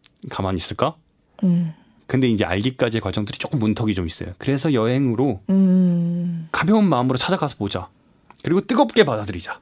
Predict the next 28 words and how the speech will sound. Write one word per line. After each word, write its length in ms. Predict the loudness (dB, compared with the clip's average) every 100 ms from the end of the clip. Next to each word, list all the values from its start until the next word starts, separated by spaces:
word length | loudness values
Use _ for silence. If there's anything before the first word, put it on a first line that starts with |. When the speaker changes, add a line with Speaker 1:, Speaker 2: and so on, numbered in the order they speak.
| -4
Speaker 2:
음. 280 | -2 -2 -6 _ _ _ _
Speaker 1:
이게 160 | -4 -2
바로 220 | 0 -2
약산로드와 560 | -2 -2 0 0 -2 -2
임종로드의 480 | -2 -4 -6 -6 -8
핵심이에요. 420 | -8 -10 -12 -16 -18 -8 -4
Speaker 2:
예. 600 | -2 -4 -6 -8 -12 -16 -20 _ _ _ -6
다녀온 340 | 2 4 4 4
것 80 |
같은 280 | 2 2 2
느낌이 320 | 2 2 0
듭니다. 420 | 2 2 2 2 0 -2
Speaker 1:
<laughs> 80 | -2
네. 80 | 0
Speaker 2:
예. 220 | 2 4 4 4 2 2 2 0 -2 -6 -10
<laughs> 1000 | -8 -2 0 0 -2 -6 -8 -10 -14 -10
정말 260 | -2 2 2
요즘에, 580 | 2 0 2 4 2 -2 _ _ _ -20 -6
그래요, 200 | 0 2
뭐, 140 | 2
수학여행으로 1500 | 2 2 2 4 4 2 -2 -10 _ _ _ _ _ 0 0
가는 420 | 0 2 4 4 2
것도 200 | 0 -2
되게 180 | 0 0
좋을 240 | 0 0
것 140 | -2
같고. 460 | -4 -6 -2 -2 -2 _ -20 -16
Speaker 1:
그렇죠. 460 | -4 -4 -2 -4 -4